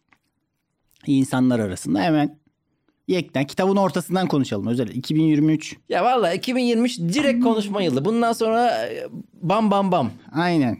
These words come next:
Speaker 1: O
Speaker 2: Evet.
Speaker 1: zaman soruyorum sana. Anne tarafına mı daha yakınsın, baba tarafına mı akrabaları olarak?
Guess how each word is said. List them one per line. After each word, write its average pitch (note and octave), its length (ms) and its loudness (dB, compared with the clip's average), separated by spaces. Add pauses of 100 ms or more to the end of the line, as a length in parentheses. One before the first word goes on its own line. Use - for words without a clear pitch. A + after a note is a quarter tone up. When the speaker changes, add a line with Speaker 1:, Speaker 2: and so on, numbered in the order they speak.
(120)
Speaker 1:
O D#3 120 -4
Speaker 2:
Evet. D#3+ 100 0
Speaker 1:
zaman E3+ 180 2
soruyorum D3+ 460 0
sana. A#2 420 -4
Anne D#3 340 2
tarafına D#3+ 460 0
mı D3+ 280 0
daha B2 200 -2
yakınsın, B2 580 -4
baba B2 240 -2
tarafına A2 420 -4
mı G2 160 -6
akrabaları G#2+ 640 -4
olarak? F#2+ 400 -8